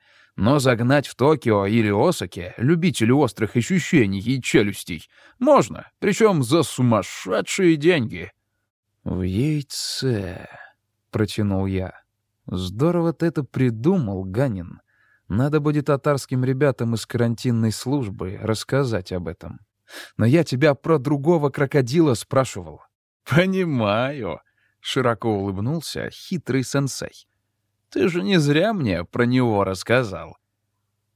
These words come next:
"И?" Ганин серьезно посмотрел на меня своими бездонными серыми глазами.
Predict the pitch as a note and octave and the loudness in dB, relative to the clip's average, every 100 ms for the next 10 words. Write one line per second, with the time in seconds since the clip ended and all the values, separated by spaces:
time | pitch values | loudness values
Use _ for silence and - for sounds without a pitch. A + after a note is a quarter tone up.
0 | - B2+ A#2 A2+ B2 C3+ _ _ _ _ | 2 4 4 4 2 -2 _ _ _ _
1 | _ _ _ _ _ - F#2+ C3 D#3 D3 | _ _ _ _ _ -6 0 2 2 -4
2 | - B2 C#3+ D#3 C3 B2 B2 B2 A#2+ C#3+ | -2 0 0 0 -2 -2 -4 -2 -2 0
3 | F3 C3 F#2+ F#2 E2 - - - C#3 D#3 | 0 0 -4 -6 -10 -14 -10 -4 -2 0
4 | D3+ C3 A#2+ G2+ G#2+ F3 E3 D3+ D3 C#3 | -2 0 0 0 -2 0 0 -2 -2 -2
5 | - B2+ A#2+ A2+ A2 G#2 G2+ A2 F#2+ - | -2 -2 0 0 -2 -4 -4 -4 -6 -12
6 | D#2 - | -16 -20